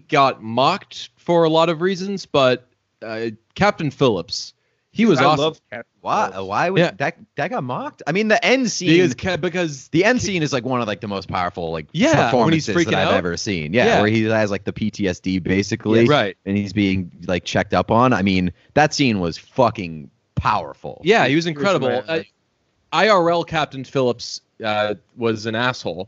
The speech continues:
Speaker 1: so people were upset. Um, uh, dissimilar
Speaker 3: Well, I R L
Speaker 1: reasons
Speaker 3: Tom Hanks
Speaker 1: for
Speaker 3: is an asshole too.
Speaker 1: No, he's not.
Speaker 3: No,
Speaker 1: Don't
Speaker 3: he's
Speaker 1: you
Speaker 3: not. <laughs>
Speaker 1: dare.
Speaker 3: No.
Speaker 2: Look at the
Speaker 1: When
Speaker 2: kid
Speaker 1: it
Speaker 2: he
Speaker 1: wa-
Speaker 2: raised,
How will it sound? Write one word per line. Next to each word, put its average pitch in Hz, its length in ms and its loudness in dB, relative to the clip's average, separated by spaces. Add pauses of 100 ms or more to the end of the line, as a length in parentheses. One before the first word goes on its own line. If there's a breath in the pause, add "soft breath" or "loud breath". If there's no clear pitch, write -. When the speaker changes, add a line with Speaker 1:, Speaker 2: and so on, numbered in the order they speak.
(120)
Speaker 1:
so - 160 -2
people 139 320 2
were 123 220 4
upset. 110 560 0 (400 soft breath)
Um, 101 640 -4 (960)
uh, 156 40 -4 (420)
dissimilar 156 680 4
Speaker 3:
Well, 117 140 2
I 180 180 6
R - 80 6
L 147 180 6
Speaker 1:
reasons 143 180 2
Speaker 3:
Tom 87 100 -2
Hanks 127 220 0
Speaker 1:
for 113 60 -2
Speaker 3:
is 113 60 -4
an 110 100 -4
asshole 82 380 -8
too. 110 340 -6 (520)
Speaker 1:
No, 87 180 -14
he's - 180 -20
not. 147 240 -10
Speaker 3:
No, 98 120 -6
Speaker 1:
Don't - 120 -4
Speaker 3:
he's 135 120 -6
Speaker 1:
you - 400 -2
Speaker 3:
not. 156 40 6
<laughs> - 0 -
Speaker 1:
dare. 151 300 4
Speaker 3:
No. 73 260 -4
Speaker 2:
Look - 100 -6
at - 40 -4
the - 60 0 (160)
Speaker 1:
When 175 100 6
Speaker 2:
kid - 0 -
Speaker 1:
it 196 60 4
Speaker 2:
he 170 60 2
Speaker 1:
wa- 190 100 0
Speaker 2:
raised, 110 280 -8